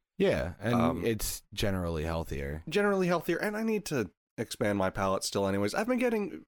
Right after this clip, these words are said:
Speaker 2: I've been getting a lot better in recent years, really, with just trying things.
Speaker 1: Yeah.
Speaker 2: Liking them is another story, but
Speaker 1: You can't force yourself to like something.
Speaker 2: but generally, if I, like, m-, I'm trying to do more vegetable. I had a, I had a thing where I was like,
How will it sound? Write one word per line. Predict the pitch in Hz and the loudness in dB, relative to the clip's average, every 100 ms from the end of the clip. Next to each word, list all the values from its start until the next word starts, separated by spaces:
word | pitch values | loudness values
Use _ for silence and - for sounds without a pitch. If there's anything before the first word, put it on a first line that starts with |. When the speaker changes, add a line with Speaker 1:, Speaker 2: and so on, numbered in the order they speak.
| - | -4
Speaker 2:
I've | 147 | 0
been | 190 | 2
getting | 202 196 175 | 2 2 0
a | 139 | 2
lot | 139 127 120 | 2 2 2
better | 120 120 120 | 2 2 2
in | 113 104 101 92 - - | 0 2 0 -4 -8 -12
recent | 113 170 - 101 | -2 0 0 0
years, | 110 139 117 | 2 2 2
really, | 101 98 95 | 0 0 -2
with | 92 - | -4 -4
just | 117 - | -4 -2
trying | 104 107 104 90 | -2 0 0 0
things. | 98 90 82 - | -2 -2 -4 -2
Speaker 1:
Yeah. | 147 113 82 90 | 0 2 0 0
Speaker 2:
Liking | 123 117 113 110 | 0 0 -2 0
them | 104 101 | 0 0
is | 95 | 0
another | 95 92 90 | 0 0 -2
story, | - 101 101 101 - _ - | -2 0 0 -2 -6 _ -8
but | 117 147 135 - _ | 0 2 2 -2 _
Speaker 1:
You | 160 143 143 143 | -6 -2 0 0
can't | - 147 110 | 2 0 0
force | 110 101 | -2 0
yourself | 95 - 85 | -2 -2 -2
to | - | -4
like | 82 80 - | -4 -4 -4
something. | 76 73 64 65 73 131 | -6 -6 -6 -8 -10 -4
Speaker 2:
but | 143 135 135 | -2 -2 -2
generally, | 127 147 139 127 123 | -2 0 2 2 2
if | 107 117 | 0 0
I, | 104 110 | -2 -2
like, | 107 101 - _ _ _ | -2 -2 -6 _ _ _
m-, | 135 123 | -4 -2
I'm | 123 | 0
trying | 156 131 | 2 2
to | |
do | 117 110 104 | 2 2 0
more | - 104 101 | 0 0 2
vegetable. | 98 92 110 92 95 - - | 2 0 0 0 -2 -2 0
I | 110 | 0
had | 120 123 120 | 2 2 2
a, | |
I | 110 | 2
had | 110 | 0
a | |
thing | 110 98 | 0 0
where | 92 | 2
I | 90 | 0
was | 85 | 0
like, | 80 - | -4 -6